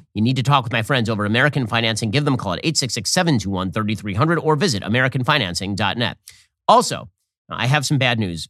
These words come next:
for you. It's bad news for all of us, actually. Death is coming. Now, hopefully it's a ways down the road, but you need to insure against its possibility with the proper life insurance. After all,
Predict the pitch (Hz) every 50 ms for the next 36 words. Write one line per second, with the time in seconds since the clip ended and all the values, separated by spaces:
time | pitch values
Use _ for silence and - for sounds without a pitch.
0 | _ - - 104 92 92 85 69 64 - _ - - 226 233 202 190 - - -
1 | 107 113 110 95 92 92 - 104 98 - - 104 95 87 85 - _ _ _ 92
2 | 92 95 110 98 107 107 - - _ 101 101 92 - - - 98 90 78 64 60
3 | 65 - _ _ 151 160 135 - - - 254 190 208 214 196 190 190 196 160 -
4 | 117 104 107 113 123 113 101 127 110 110 110 104 110 113 107 - _ _ _ -
5 | 190 160 143 139 147 165 151 - 170 156 147 - 214 220 196 143 123 120 123 -
6 | - 165 - - 117 101 95 - 98 98 98 98 98 95 95 92 - _ _ _
7 | 143 139 - 123 113 - 113 98 - 107 98 95 90 82 - 123 120 156 135 104
8 | 95 110 110 107 - 151 117 90 87